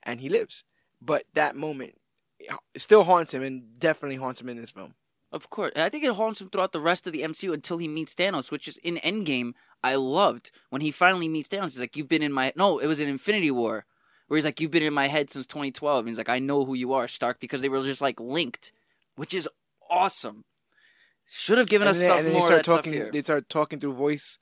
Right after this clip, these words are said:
Speaker 1: I mean, through, uh, Force Visions, and then Thanos doesn't have a shirt on. Oh, that's another movie, right?
Speaker 2: That,
Speaker 1: That's a whole
Speaker 2: that, that, that's the wrong movie that
Speaker 1: <laughs> Sorry.
Speaker 2: you're downloading.
Speaker 1: Yeah, yeah, yeah, yeah. Sorry about that.
Speaker 2: Uh,
Speaker 1: Something about burning
Speaker 2: Re-,
Speaker 1: the past. <laughs>
Speaker 2: Restless,
Speaker 1: Kill it if you have to. <laughs>
Speaker 2: Restless Sleep.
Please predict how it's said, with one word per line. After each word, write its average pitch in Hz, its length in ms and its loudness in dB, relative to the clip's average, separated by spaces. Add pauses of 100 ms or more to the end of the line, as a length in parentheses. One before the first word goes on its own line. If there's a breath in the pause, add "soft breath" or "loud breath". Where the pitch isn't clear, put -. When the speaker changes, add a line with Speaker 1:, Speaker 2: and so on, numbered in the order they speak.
Speaker 1:
I - 60 -6
mean, 160 160 -2
through, 139 240 0
uh, 123 140 -2 (360 soft breath)
Force 151 320 2
Visions, 143 500 -4
and 127 140 -6
then 127 220 -8 (160)
Thanos 135 260 -6
doesn't 131 160 -10
have 127 140 -6
a 120 40 -8
shirt 139 240 -2
on. 135 120 -2 (100)
Oh, 131 100 -2
that's 127 140 -4
another 127 220 -6
movie, 117 220 -10
right? 117 160 -8 (300 soft breath)
Speaker 2:
That, 160 160 4
Speaker 1:
That's 180 120 6
a 233 40 6
whole 269 180 12
Speaker 2:
that, 220 220 8
that, 196 180 8
that's 220 180 8
the 180 100 6
wrong 214 260 12
movie 180 240 4
that 147 60 4
Speaker 1:
<laughs> - 0 -
Sorry. - 120 6
Speaker 2:
you're 190 80 6
downloading. 156 480 4
Speaker 1:
Yeah, 185 300 6
yeah, 160 260 4
yeah, 139 160 0
yeah. 135 200 -2 (140)
Sorry 143 200 0
about 127 200 -4
that. 131 180 -6 (800 soft breath)
Speaker 2:
Uh, 151 420 6 (400)
Speaker 1:
Something 190 160 4
about 170 160 8
burning 156 180 2
Speaker 2:
Re-, 175 80 6
Speaker 1:
the 165 60 4
past. 139 420 0 (300)
<laughs> 254 320 -8
Speaker 2:
Restless, 180 260 6
Speaker 1:
Kill 185 140 6
it 156 100 6
if 156 100 0
you 147 80 2
have 147 200 2
to. 165 140 -2
<laughs> 185 40 -4
Speaker 2:
Restless 214 420 4
Sleep. 196 380 6